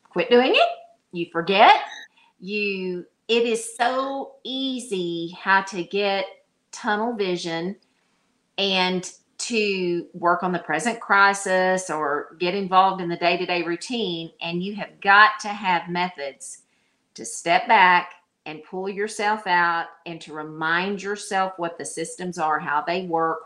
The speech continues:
why you are doing what you're doing. And because, so I love it that we could take a specific topic and say, "Okay, we're having issues with this." So I run to that video and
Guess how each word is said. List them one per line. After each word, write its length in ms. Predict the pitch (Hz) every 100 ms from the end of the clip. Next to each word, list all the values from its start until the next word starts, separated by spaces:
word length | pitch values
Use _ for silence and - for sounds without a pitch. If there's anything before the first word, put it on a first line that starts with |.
| -
why 680 | 156 170 208 240 262 262 247
you 160 | 196 214
are 140 | 220
doing 400 | 208 196 180 180
what 260 | 190 165 -
you're 140 | 214
doing. 460 | 226 165 147 151 339 - _ _ _ _ _ -
And 460 | 202 196 196 190 -
because, 720 | 190 185 208 180 180 170 - _ _ _ _ _ _ -
so 320 | - 262 233
I 80 | 214
love 500 | 208 226 240 285 196
it 280 | 123 - 170
that 180 | 185 190
we 140 | 196
could 180 | 196 160
take 440 | 208 214 226 220 -
a 220 | 165 160
specific 800 | - - 180 - 294 330 294 -
topic 600 | - 156 147 139 147 - _
and 180 | 175 170
say, 220 | 170 160 202
"Okay, 480 | - 151 110 85 _ _ _ -
we're 140 | 196
having 360 | 262 330 339 254
issues 460 | 226 220 208 190
with 160 | 185 180
this." 300 | 165 143 -
So 80 | -
I 200 | 190 170
run 420 | 160 156 254 359 339
to 60 | 262
that 260 | 254 -
video 640 | 240 220 185 165 165 165 180
and 360 | 190 180 175 175